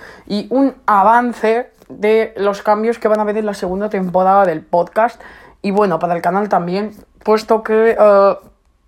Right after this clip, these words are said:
ya veréis que hay un pequeño cambio en la intro, pero luego lo, lo, luego lo comentamos, ¿vale? Lo primero de todo, ¿cómo ha ido esta primera temporada? Puedo estar muy orgulloso de ello, sinceramente. Puedo estar,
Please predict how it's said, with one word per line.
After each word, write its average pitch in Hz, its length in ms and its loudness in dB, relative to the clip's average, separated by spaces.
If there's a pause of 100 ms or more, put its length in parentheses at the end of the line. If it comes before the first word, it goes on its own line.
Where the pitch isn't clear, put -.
(680)
ya 226 120 2
veréis 233 340 0
que 226 120 0
hay 220 260 2
un 226 180 -4
pequeño 196 360 -4
cambio 175 320 -2
en 147 60 -2
la 156 100 0
intro, 175 340 -4
pero 165 180 -2
luego 180 220 -2
lo, 208 220 -2
lo, 190 240 -4
luego 214 240 0
lo 285 100 -4
comentamos, 127 460 -8
¿vale? 185 240 -8 (1300)
Lo 254 120 2
primero 302 300 2
de 359 100 2
todo, 175 420 -2 (340)
¿cómo 269 180 0
ha - 20 2
ido 302 120 0
esta 254 180 -4
primera 226 300 -4
temporada? 156 680 -6 (320)
Puedo 247 160 2
estar 254 240 0
muy 240 260 0
orgulloso 180 540 -2
de 135 100 -8
ello, 120 300 -10
sinceramente. 180 680 -4
Puedo 233 280 2
estar, 233 340 0